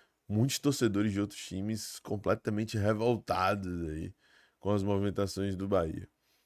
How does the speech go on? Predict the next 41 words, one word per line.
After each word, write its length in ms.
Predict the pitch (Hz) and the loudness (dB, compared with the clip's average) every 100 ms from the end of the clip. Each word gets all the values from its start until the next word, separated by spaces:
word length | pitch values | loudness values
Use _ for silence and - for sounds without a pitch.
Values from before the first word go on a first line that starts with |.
| _ _ _ _ | _ _ _ _
e 120 | 90 95 | -6 -2
com 140 | 101 | 0
a 80 | 98 | 2
forma 580 | - 98 95 98 98 - _ | 4 4 4 2 0 -6 _
com 80 | 98 | -6
que 140 | - | 0
o 40 | 101 | 4
Bahia 300 | 92 92 90 | 6 4 2
tem 160 | 98 | 2
agido 440 | 95 87 87 85 87 | 2 2 0 0 0
aí 120 | 85 | 0
no 100 | 90 | 0
mercado 440 | 87 82 82 82 | -2 -2 -2 0
da 120 | 85 | -2
bola. 380 | 80 73 64 82 _ _ _ _ _ _ _ _ - | -2 -4 -6 -10 _ _ _ _ _ _ _ _ -8
Eu 80 | 95 | 0
tenho 140 | 135 | 2
falado 380 | 131 127 123 110 | 8 10 10 10
sobre 300 | - 107 101 | 2 2 2
isso 180 | 104 107 | 0 0
em 40 | |
algumas 280 | 98 101 95 | 0 0 0
oportunidades, 720 | 98 95 - 92 90 101 - | -2 -4 -4 0 4 4 2
que 80 | 98 | -4
na 120 | 95 | 0
realidade 920 | 98 95 92 92 95 101 104 101 85 - _ - | 2 2 2 4 4 4 0 0 -2 -8 _ -14
estão 600 | 90 - 101 101 92 85 98 _ _ _ | -12 -4 0 0 0 -4 -12 _ _ _
tentando 440 | - 95 - 101 101 | -4 -4 0 2 4
afagar 600 | 95 104 92 87 95 95 | 4 6 4 6 4 4
o 60 | |
coração 760 | - 98 90 85 - 98 101 92 _ _ _ _ _ _ - | 2 2 2 0 -2 0 -2 -4 _ _ _ _ _ _ -6
e 140 | 98 | -4
empurrar 520 | 95 - 101 95 95 | -2 2 6 6 6
com 140 | - 95 | 2 0
a 40 | |
barriga 600 | 90 87 95 107 87 80 - | 0 2 2 0 -2 -8 -10
um 120 | 95 95 | -8 -4
medo 420 | 95 107 104 101 | 2 4 4 0
e 40 | |
inveja 580 | 98 87 87 98 98 95 | -2 0 2 2 2 -2
que 380 | 104 107 110 | -4 -6 -6